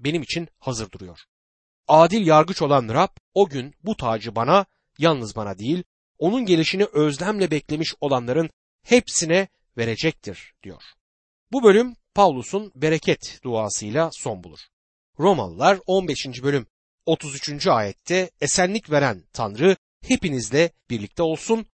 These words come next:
amin." der. Barış ya da esenlik veren Tanrı sözü Paulus'un hapiste zincirlere vurulmuşken, fırtınada ve gemi kazasında huzur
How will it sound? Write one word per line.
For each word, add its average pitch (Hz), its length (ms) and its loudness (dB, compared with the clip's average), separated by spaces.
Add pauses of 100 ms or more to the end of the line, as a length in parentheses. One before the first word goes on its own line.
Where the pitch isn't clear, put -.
(100)
amin." 104 380 -4 (140)
der. - 260 -18 (360)
Barış 214 280 4
ya 208 100 0
da 226 100 2
esenlik 180 440 -2
veren 139 300 2
Tanrı 107 340 -6
sözü 170 380 -6 (300)
Paulus'un 185 540 0
hapiste 147 680 -4
zincirlere 135 680 -2 (300)
vurulmuşken, 120 640 -4 (380)
fırtınada 175 720 2
ve 147 80 0
gemi 139 300 -2
kazasında 127 680 -2 (340)
huzur 165 260 -4